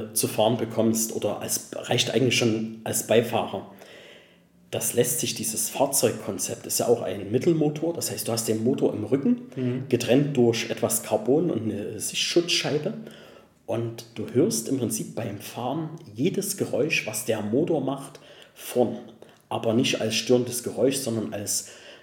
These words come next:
Speaker 1: ein
Speaker 2: Musik.
Speaker 1: Musikorchester. Diese Bypassventile, dieser Turbolader, dieses Schubumluftventil, wenn das pfeift und faucht, ah, das ist,
Speaker 2: Geil.
Speaker 1: da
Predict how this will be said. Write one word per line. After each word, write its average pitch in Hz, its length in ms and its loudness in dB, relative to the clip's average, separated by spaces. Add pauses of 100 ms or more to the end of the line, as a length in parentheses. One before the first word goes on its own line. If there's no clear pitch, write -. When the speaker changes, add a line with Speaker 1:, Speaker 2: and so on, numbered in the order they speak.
Speaker 1:
ein 120 320 4
Speaker 2:
Musik. 120 320 6
Speaker 1:
Musikorchester. - 680 -4 (840)
Diese 110 400 4
Bypassventile, 110 960 0
dieser 131 320 -2
Turbolader, 113 680 4
dieses 143 300 -2
Schubumluftventil, 120 1080 2
wenn 123 120 2
das 131 200 2
pfeift 170 1120 4
und 117 100 0
faucht, 147 600 2
ah, - 240 -10
das 120 180 -4
ist, - 260 -4 (220)
Speaker 2:
Geil. 110 480 -6
Speaker 1:
da - 80 -8